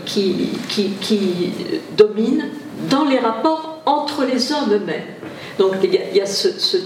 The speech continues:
ce deuxième thème qui est sous-jacent dans tout le livre, c'est aussi le lien entre le masculin et le féminin, porteur ensemble de cette, de cette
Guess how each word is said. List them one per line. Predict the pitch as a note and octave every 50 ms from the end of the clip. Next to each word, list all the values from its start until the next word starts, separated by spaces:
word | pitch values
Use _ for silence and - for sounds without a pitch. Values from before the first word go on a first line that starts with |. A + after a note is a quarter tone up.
| - -
ce | - - - F#3+
deuxième | - - C4+ D4+ D#4 D4+ - C4 C4 A#3 A3+ A3 - - - -
thème | B3+ B3 A3+ F#3+ F3+ - - - - - - - -
qui | - G#3+ G#3
est | G3+ G3+
sous-jacent | G#3 - - - - - C4+ B3 A3+ A#3 A3+ A3+ A3 - A3+ G#3 F3+
dans | - F3 F3
tout | - - F#3+
le | G3+ F#3 F3 - - - - -
livre, | F#3+ F#3+ A#3 D4 E4+ F#4+ F#4+ - - F4+ - - -
c'est | - - - - C4 A#3
aussi | G#3 G3 - - - C4 C#4 D#4 F4 - -
le | F3+ G#3 G#3
lien | G3+ G#3 A#3 C#4 D#4 E4
entre | D#4+ C#4+ D4 - - B3
le | A3+ A3
masculin | G#3+ G#3+ G#3+ G#3 - - A3+ A3 A#3+ A#3
et | G#3+ F#3
le | F#3+
féminin, | - - G3 F#3+ G3 G3+ G3+ A3+ C4+ E4 F4 - - -
porteur | - A#3+ B3 A#3+ - - B3+ A3+ G#3+ - - - - -
ensemble | A3 G#3+ G#3 - - - D4+ E4+ F#4+ F#4+ D#4+ C4 G3 F#3+ - - - - - - - E3+ E3+
de | A3
cette, | - - G#3+ - - - - - -
de | - F#3+
cette | - - - G3 - - - - -